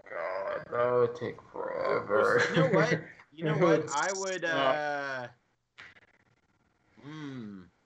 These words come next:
Speaker 2: I could, hmm. I, you know,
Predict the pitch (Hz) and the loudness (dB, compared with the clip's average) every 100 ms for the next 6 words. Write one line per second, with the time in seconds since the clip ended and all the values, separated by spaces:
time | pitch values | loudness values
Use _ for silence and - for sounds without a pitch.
0 | _ _ _ - 143 170 117 _ _ _ | _ _ _ -10 -8 -8 -10 _ _ _
1 | _ 110 131 131 101 85 80 _ _ _ | _ -12 -8 -6 -8 -10 -18 _ _ _
2 | _ _ _ _ _ _ _ _ _ _ | _ _ _ _ _ _ _ _ _ _
3 | _ _ - _ _ _ _ _ _ _ | _ _ -20 _ _ _ _ _ _ _
4 | _ _ _ _ _ - - 135 147 110 | _ _ _ _ _ -12 -2 2 2 0
5 | 135 | -6